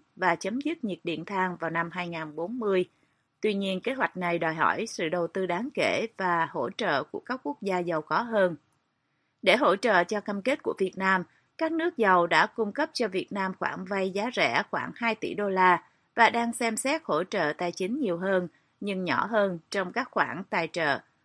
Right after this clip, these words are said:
một quan chức Liên minh châu Âu nói với Reuters. Tuy nhiên, quan chức giấu tên nói rằng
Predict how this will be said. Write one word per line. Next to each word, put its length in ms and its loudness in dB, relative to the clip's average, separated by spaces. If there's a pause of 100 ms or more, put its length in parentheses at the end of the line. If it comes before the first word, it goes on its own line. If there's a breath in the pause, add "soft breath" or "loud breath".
(240)
một 200 0
quan 120 2
chức 220 -6
Liên 160 0
minh 160 -4
châu 140 -2
Âu 200 0
nói 220 -4
với 120 -4
Reuters. 540 -2 (560)
Tuy 120 0
nhiên, 280 -2
quan 180 0
chức 200 -6
giấu 180 2
tên 240 -2
nói 140 -2
rằng 300 4